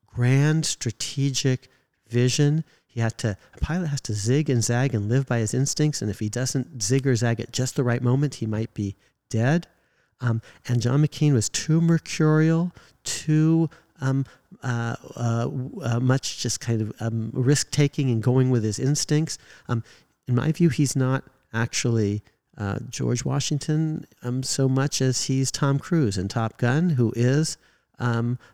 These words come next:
uh, um, a, a, a very good-looking, um, uh, dashing pilot who, who gets the, the girl, the good-looking girl, uh, g-, uh, the,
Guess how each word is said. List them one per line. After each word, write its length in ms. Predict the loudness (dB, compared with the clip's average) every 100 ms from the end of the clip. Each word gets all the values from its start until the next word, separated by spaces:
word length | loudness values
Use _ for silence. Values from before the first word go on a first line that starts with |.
| -8
uh, 380 | -4 -2 -2 -4 -6 -2
um, 340 | 0 0 -2
a, 60 | -4 -6
a, 140 | -8 -6
a 40 |
very 220 | -2 0 2
good-looking, 800 | 4 4 2 2 2 4 2 0
um, 300 | 0 0 -2
uh, 280 | -4 -4 -2
dashing 380 | 0 2 2
pilot 440 | 2 4 4 2 2
who, 160 | -2 -4 -8
who 140 | -6 -2
gets 400 | -2 -2 -4 -8 -20 -4
the, 180 | -2 -2 0
the 100 | 4
girl, 420 | 6 6 6 2
the 140 | -2
good-looking 520 | 0 0 0 0 0
girl, 180 | 2 2 0 -2
uh, 160 | -2
g-, 220 | -2 -6 -4
uh, 220 | -4 -4
the, 200 | -6